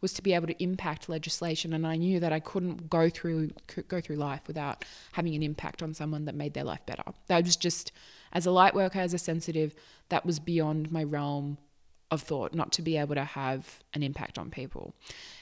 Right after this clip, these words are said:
And so it, it's kind of interesting when we're in this time that <laughs> is essentially all about people speaking out. I didn't want to speak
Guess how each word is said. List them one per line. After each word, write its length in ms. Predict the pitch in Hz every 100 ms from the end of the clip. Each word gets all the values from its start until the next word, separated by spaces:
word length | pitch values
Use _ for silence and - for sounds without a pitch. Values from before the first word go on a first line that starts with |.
| -
And 240 | 180 180 170
so 560 | - 175 170 170 165 165 - _ _ _ _ - _ _ -
it, 340 | 104 - -
it's 180 | 190 -
kind 240 | - 202 175
of 140 | 151 - -
interesting 800 | 196 226 - 165 156 - 151 151
when 200 | 151 151
we're 180 | 147 147
in 340 | 151 147 - - 50 -
this 340 | 147 151 -
time 800 | - - 190 262 180 135 135 147 - - -
that 300 | 170 151 - _ -
<laughs> 80 | - - - 202 202 - -
is 180 | 180
essentially 540 | 180 - 196 - 180 -
all 200 | 170 208
about 280 | 185 156 -
people 200 | 170 160
speaking 380 | - 165 170 170
out. 120 | 156
I 120 | - 170
didn't 280 | 180 180
want 380 | - 156 156 156
to 100 | -
speak 360 | - - -